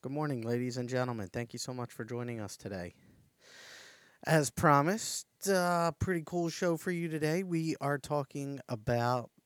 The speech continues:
the Buddha. Awesome, awesome topic. Uh, last time we talked about Jesus, and that was a really cool topic. But now,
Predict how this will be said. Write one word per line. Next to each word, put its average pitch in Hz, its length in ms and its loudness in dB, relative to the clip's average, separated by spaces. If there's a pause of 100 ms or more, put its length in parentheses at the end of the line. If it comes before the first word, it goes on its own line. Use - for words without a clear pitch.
(120)
the 98 80 0
Buddha. 123 440 6 (1160)
Awesome, 107 580 -2 (260)
awesome 107 400 0
topic. 107 720 -2
Uh, 104 260 0
last 104 280 -4
time 101 160 -2
we 101 80 -8
talked 104 280 -2
about 101 260 -2
Jesus, 104 680 -6 (720)
and 113 160 -2
that 113 160 2
was 107 160 -2
a 107 60 2
really 104 320 0
cool 104 220 -4
topic. 98 460 -4
But 104 220 -2
now, 107 500 -2